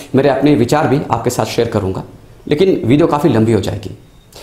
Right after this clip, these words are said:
ये सब बातें अगले एपिसोड में करते हैं। और हाँ, उस एपिसोड में हम इस मुद्दे पर भी चर्चा करेंगे कि कैपिटल डीसी तालोपोतम को अपोपा के लिए ब्लेम करना सही रहेगा। फिलहाल आज के लिए यही रुकते हैं। अच्छा, जाते जाते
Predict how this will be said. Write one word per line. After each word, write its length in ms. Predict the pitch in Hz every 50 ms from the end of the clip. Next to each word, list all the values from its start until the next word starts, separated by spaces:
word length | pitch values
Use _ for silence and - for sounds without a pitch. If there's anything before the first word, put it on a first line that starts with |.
| - - - - - -
ये 60 | 147
सब 140 | 208 208 190
बातें 240 | 196 190 202 196
अगले 180 | 151 147 151 160
एपिसोड 320 | 151 160 156 - 160 156
में 100 | 143 -
करते 240 | - 107 - - 87
हैं। 160 | 82 - - - - - - - - - -
और 100 | 143 147
हाँ, 340 | 160 165 - - - - - - - - - - - -
उस 120 | 180 190
एपिसोड 340 | 190 196 202 - 214 214 214
में 120 | 190 202
हम 440 | 180 151 180 190 196 - - - -
इस 120 | - 202 160
मुद्दे 220 | 175 165 151 190
पर 160 | 185 190 180
भी 80 | 180 190
चर्चा 300 | 190 165 143 - 160 156
करेंगे 320 | 147 151 151 156 165 165
कि 120 | 165 175 170
कैपिटल 400 | - - 139 - 143 180 165 143
डीसी 180 | 156 156 185
तालोपोतम 600 | 175 - 120 120 139 147 143 - 135 139 160 170
को 140 | 170 160 156
अपोपा 360 | 131 123 - 131 127 - 147
के 160 | 139 - 131 131
लिए 140 | 127 147
ब्लेम 320 | 147 98 - - 123 123 127
करना 360 | - 127 120 127 123 - - - - - -
सही 220 | - - 143 151 175
रहेगा। 280 | 170 165 165 165 185 196 - - - - - - - - - - - - - - - - -
फिलहाल 380 | - 185 208 135 98 - - - - -
आज 180 | - 143 147
के 100 | - 165
लिए 140 | 156 139 113
यही 100 | 117 135
रुकते 240 | 117 101 - - 104
हैं। 180 | 98 - - - - - - - - - - - - -
अच्छा, 160 | - - 175
जाते 260 | 117 107 127 131 - 185
जाते 480 | 185 185 180 - 190 185 - - -